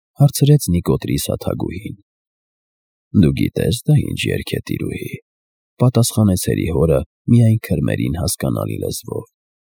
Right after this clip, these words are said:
«Այդ հիմար աղջիկը Նեղոսի վրա երգում է այնպիսի մի աղոթք,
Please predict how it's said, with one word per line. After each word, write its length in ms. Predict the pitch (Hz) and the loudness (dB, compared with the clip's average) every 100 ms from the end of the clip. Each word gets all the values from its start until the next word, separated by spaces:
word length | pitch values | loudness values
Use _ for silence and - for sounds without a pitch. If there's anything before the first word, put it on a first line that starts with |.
| _ _ _ _ _ - | _ _ _ _ _ -6
«Այդ 240 | - - | -6 -2
հիմար 300 | 50 50 55 | 0 0 0
աղջիկը 480 | 52 - - - 50 | -2 -2 -2 0 0
Նեղոսի 500 | 50 50 55 - 64 | -2 -2 -4 -2 -2
վրա 220 | 62 64 | 0 0
երգում 480 | 60 55 60 62 60 | 0 -2 -2 -2 0
է 40 | 60 | 0
այնպիսի 480 | 62 - 60 - 55 | -2 -2 -4 -2 -4
մի 140 | 53 | -4
աղոթք, 560 | 50 - 87 85 - - | -4 -2 0 -2 -4 -14